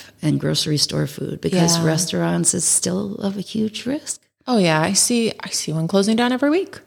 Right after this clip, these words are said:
Speaker 1: Yep.
Speaker 2: Every freaking week for all kinds of reasons, not just, like, restrictions anymore, but
Speaker 1: Labor shortage,
Speaker 2: labor
Speaker 1: food
Speaker 2: shortage.
Speaker 1: costs are
Speaker 2: Food costs are
Speaker 1: tripling.
Speaker 2: astronomical.
Speaker 1: Yes.
Speaker 2: Yeah.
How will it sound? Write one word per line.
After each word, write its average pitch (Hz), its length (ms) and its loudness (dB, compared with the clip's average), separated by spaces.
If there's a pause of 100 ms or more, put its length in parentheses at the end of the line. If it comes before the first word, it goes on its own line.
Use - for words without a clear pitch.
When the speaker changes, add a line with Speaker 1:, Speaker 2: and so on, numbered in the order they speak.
(120)
Speaker 1:
Yep. - 160 -6 (120)
Speaker 2:
Every 190 260 2
freaking 226 320 -2
week 302 240 0
for 196 460 2
all 220 120 0
kinds 480 280 0
of 220 100 4
reasons, - 480 -2
not 190 240 2
just, 190 300 -2
like, - 200 -2
restrictions 233 520 -2
anymore, 165 340 -2
but 165 160 0
Speaker 1:
Labor 175 280 4
shortage, 175 680 2
Speaker 2:
labor 165 180 -2
Speaker 1:
food 196 240 4
Speaker 2:
shortage. 180 80 -4
Speaker 1:
costs 190 520 0
are 156 400 0
Speaker 2:
Food - 80 -2
costs 156 220 2
are 143 80 2
Speaker 1:
tripling. - 80 2 (180)
Speaker 2:
astronomical. - 520 -2
Speaker 1:
Yes. - 400 -4
Speaker 2:
Yeah. - 300 -8